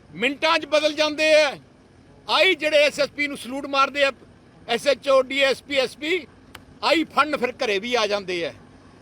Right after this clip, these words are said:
ਇਸ ਕਰਕੇ ਹਲੇ ਵੀ ਮੈਂ ਕਹਿੰਦਾ ਸਮਝ ਜਾਓ, ਸਾਰਿਆਂ ਨੂੰ ਬੇਨਤੀ ਕਰਨਾ, ਧੱਕਾ ਕਰਨਾ ਬੰਦ ਕਰ ਦਿਓ, ਕਿਉਂਕਿ ਜਿਹੜਾ ਕਾਨੂੰਨ ਤੋੜੂਗਾ, ਭਾਵੇਂ ਪ੍ਰਾਈਵੇਟ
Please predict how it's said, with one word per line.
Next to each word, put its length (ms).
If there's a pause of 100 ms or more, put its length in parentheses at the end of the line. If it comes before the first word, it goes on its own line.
(160)
ਇਸ 100
ਕਰਕੇ 300 (120)
ਹਲੇ 240
ਵੀ 100
ਮੈਂ 200
ਕਹਿੰਦਾ 280
ਸਮਝ 320
ਜਾਓ, 300 (500)
ਸਾਰਿਆਂ 360
ਨੂੰ 120
ਬੇਨਤੀ 340
ਕਰਨਾ, 300
ਧੱਕਾ 380
ਕਰਨਾ 320
ਬੰਦ 300
ਕਰ 180
ਦਿਓ, 380 (640)
ਕਿਉਂਕਿ 520 (420)
ਜਿਹੜਾ 380 (120)
ਕਾਨੂੰਨ 380
ਤੋੜੂਗਾ, 640 (1300)
ਭਾਵੇਂ 520 (220)
ਪ੍ਰਾਈਵੇਟ 420